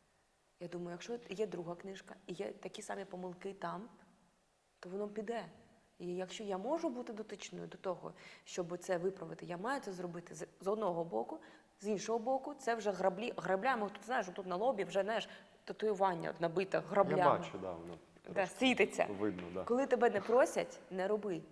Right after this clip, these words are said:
Speaker 1: Це взагалі золоте правило. Коли автор цього не хоче, не суйся. І тому я на емоціях зробила тридцять сторінок і така, і все. І що робити далі? Так.
Speaker 2: До речі, цікаве питання. Вчора, е,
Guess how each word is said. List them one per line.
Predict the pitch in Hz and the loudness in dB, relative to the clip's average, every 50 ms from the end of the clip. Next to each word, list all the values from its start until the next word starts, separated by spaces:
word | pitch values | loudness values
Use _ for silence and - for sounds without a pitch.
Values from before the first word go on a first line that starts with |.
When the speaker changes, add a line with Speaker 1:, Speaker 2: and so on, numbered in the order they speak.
| - - - - _ _ _ | -20 -20 -20 -20 _ _ _
Speaker 1:
Це | - 190 196 | 0 0 2
взагалі | 185 208 202 214 240 269 | 2 0 0 0 0 -2
золоте | 240 190 175 170 170 170 170 | 0 0 -2 -2 -2 -2 -4
правило. | 170 - 165 165 160 151 160 - - - | -4 -4 -6 -6 -6 -6 -10 -12 -8 -2
Коли | - 208 220 - | 0 0 2 2
автор | - 220 - - 202 185 | 2 0 0 -2 -4 -6
цього | - 202 196 190 | -6 -6 -6 -4
не | 185 185 | -6 -6
хоче, | 180 - 233 254 - - - - - - | -6 -4 -4 -2 -2 -4 -8 -10 -10 -8
не | 185 208 220 | -8 -6 -6
суйся. | 208 - 247 233 208 185 - - - - - - - - - - - _ | -4 -4 -2 -2 -2 -4 -8 -12 -14 -14 -16 -18 -20 -20 -20 -20 -16 _
І | - | -8
тому | 185 254 247 254 269 | -4 -2 -2 0 2
я | 240 254 226 | 4 4 4
на | 202 202 208 | 4 4 2
емоціях | 220 220 220 202 190 - 175 170 | 2 2 2 0 0 0 -4 -4
зробила | 170 175 190 190 208 214 | -4 -6 -4 -2 0 0
тридцять | 196 208 202 196 208 190 | 0 -2 -4 -8 -8 -8
сторінок | - - 208 233 254 349 427 - - - - | -6 -4 -4 -2 -2 -2 -2 -4 -8 -12 -12
і | - | -6
така, | 196 202 190 - 196 185 185 - - - - - - _ _ _ _ _ _ _ _ _ _ _ _ _ _ _ _ _ _ _ _ _ | -4 -4 -2 -2 -2 -4 -4 -6 -12 -20 -20 -20 -20 _ _ _ _ _ _ _ _ _ _ _ _ _ _ _ _ _ _ _ _ _
і | - 233 | -10 -10
все. | 214 - - - - - _ _ _ _ _ _ _ | -10 -10 -12 -16 -16 -18 _ _ _ _ _ _ _
І | - | -14
що | 180 - 254 | -10 -8 -6
робити | 233 202 175 185 175 175 | -6 -6 -6 -8 -10 -10
далі? | 165 160 160 160 165 - _ _ _ _ _ _ _ _ _ _ _ _ _ _ _ _ _ _ _ _ _ _ _ _ _ _ | -12 -12 -14 -16 -18 -20 _ _ _ _ _ _ _ _ _ _ _ _ _ _ _ _ _ _ _ _ _ _ _ _ _ _
Так. | - 98 95 - - - - - - - - - - - - - - | -16 -16 -16 -16 -18 -20 -20 -18 -18 -20 -20 -20 -20 -20 -20 -14 -8
Speaker 2:
До | 95 92 123 | -2 0 2
речі, | - 113 104 - - 95 - | 2 2 2 0 -4 -4 -6
цікаве | - - - 135 131 127 | -6 0 2 2 2 2
питання. | 107 - - - 151 165 160 143 117 101 90 - - - - | 0 -2 0 0 2 2 2 2 0 0 -2 -6 -12 -18 -18
Вчора, | - - - 110 110 107 107 101 98 95 92 | -12 -4 0 2 4 6 6 6 6 6 4
е, | - - - 92 92 87 87 90 87 | 2 0 -2 0 0 0 0 0 -2